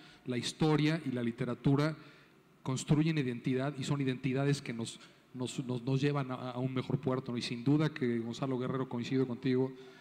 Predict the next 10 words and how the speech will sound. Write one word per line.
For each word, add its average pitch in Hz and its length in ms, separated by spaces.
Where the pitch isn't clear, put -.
es 131 140
una 135 100
utopía 131 400
que 131 80
tenemos 127 380
que 110 400
conocer 120 600
y 120 280
compartir, 113 560
¿no? 117 260